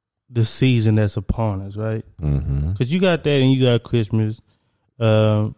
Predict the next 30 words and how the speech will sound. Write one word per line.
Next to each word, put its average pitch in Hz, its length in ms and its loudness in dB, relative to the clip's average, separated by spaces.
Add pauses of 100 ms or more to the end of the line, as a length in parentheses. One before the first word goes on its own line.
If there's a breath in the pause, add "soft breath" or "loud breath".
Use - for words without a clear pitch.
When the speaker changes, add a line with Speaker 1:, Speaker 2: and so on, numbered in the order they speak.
(100)
Speaker 1:
I 131 80 -2
feel 190 140 2
like 156 80 2
more 147 160 2
people 131 200 0
come 117 200 0
down 113 160 2
for 107 60 -2
Thanksgiving, 110 600 0
but 113 140 0
I'm 120 80 0
not, 135 260 0
I 123 60 2
don't 147 260 2
wanna 139 160 2
just 120 180 0
harp 117 280 0
on 110 100 0
that. 107 140 0
I 104 40 -2
wanna 120 200 2
talk 110 180 0
about 107 240 -2
the 104 80 -6
season 110 380 -2
in, 110 240 -2
in 110 80 -2
general. 104 420 -2
Like, 104 260 -6 (160)
Speaker 2:
Yeah. 67 180 -6